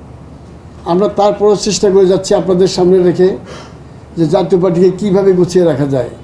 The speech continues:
আমরা রাজনীতি বেশি, রাজনীতির মধ্যে আমরা এখন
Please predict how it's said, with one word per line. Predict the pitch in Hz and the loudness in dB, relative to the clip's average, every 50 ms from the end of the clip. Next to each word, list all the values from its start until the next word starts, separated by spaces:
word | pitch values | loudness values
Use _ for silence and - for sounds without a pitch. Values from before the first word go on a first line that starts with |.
| - - - - - - | -20 -20 -20 -12 -4 0
আমরা | 202 190 185 196 196 180 | 2 2 4 4 2 2
রাজনীতি | 190 190 190 190 190 185 180 202 196 185 180 180 - - - - - - - - | 2 2 2 2 0 0 2 2 4 4 2 0 -4 -16 -20 -20 -20 -18 -12 -10
বেশি, | 135 131 165 196 185 - 220 208 208 196 180 160 - - - - - - - - | -8 -2 0 0 0 2 2 4 4 4 2 0 -4 -8 -16 -18 -20 -20 -16 -10
রাজনীতির | 170 175 190 190 185 180 196 185 | -4 -2 0 0 2 0 2 2
মধ্যে | 175 185 175 143 180 190 | 2 2 2 2 0 2
আমরা | 180 175 175 180 175 175 170 170 - - - - - - - - - - - - - - - - | 2 2 2 2 0 0 -2 -4 -8 -14 -20 -20 -20 -20 -20 -20 -20 -20 -20 -20 -20 -16 -10 -6
এখন | 165 170 160 156 180 180 180 180 175 165 | -4 -2 0 0 2 2 4 4 2 0